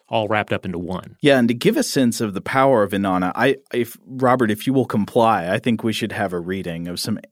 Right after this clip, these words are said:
Speaker 2: excellent ancient texts.
Speaker 1: Let's do it.
Speaker 2: Trivia question, in fact. I didn't know this until this episode.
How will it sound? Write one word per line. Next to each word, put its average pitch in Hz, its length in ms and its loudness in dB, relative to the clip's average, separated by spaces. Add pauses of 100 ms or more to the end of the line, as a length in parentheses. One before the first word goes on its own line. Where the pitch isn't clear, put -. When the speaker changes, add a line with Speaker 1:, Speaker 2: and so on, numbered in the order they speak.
Speaker 2:
excellent 101 480 -2
ancient 90 360 -6
texts. - 580 -8 (500)
Speaker 1:
Let's 110 200 -2
do - 160 2
it. - 160 -4 (380)
Speaker 2:
Trivia 254 380 2
question, 92 540 -2
in 87 120 -6
fact. - 340 -6 (180)
I 220 180 2
didn't 147 500 -2
know 107 180 2
this 85 460 -8
until 95 400 -4
this 90 240 -8
episode. - 360 -6